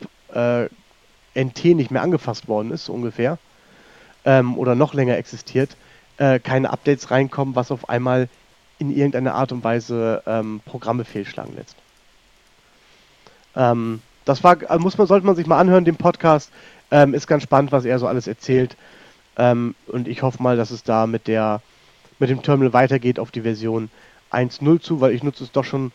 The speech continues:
recht, ähm, intensiv, vor allen Dingen halt auch mit, ähm, der Cloud Shell und aber auch mit, ähm, der W S L. Finde ich ganz praktisch.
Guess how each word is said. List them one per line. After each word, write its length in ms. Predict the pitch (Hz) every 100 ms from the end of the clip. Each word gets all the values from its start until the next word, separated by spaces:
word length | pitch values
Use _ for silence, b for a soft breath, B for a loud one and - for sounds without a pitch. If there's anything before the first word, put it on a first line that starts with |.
| b b b -
recht, 500 | 123 135 - - - 185 _
ähm, 260 | 135 127 123
intensiv, 600 | 147 139 135 120 139 -
vor 140 | 101
allen 120 | 123
Dingen 160 | 127 117
halt 140 | 123
auch 220 | - 117
mit, 240 | 131 120 - b b b b _
ähm, 520 | - 117 113 113 110 110 _ _ _ _ _ _ -
der 240 | 135 123 120
Cloud 320 | - 135 135
Shell 360 | 147 135 131 120
und 220 | 120 110
aber 180 | 110 98
auch 120 | 110
mit, 300 | 117 - -
ähm, 200 | 123 113
der 160 | 117 110
W 80 | 123
S 140 | -
L. 260 | 117 120 120 B B B B _ _ -
Finde 180 | 131
ich 60 | 113
ganz 180 | 113 -
praktisch. 420 | - - - -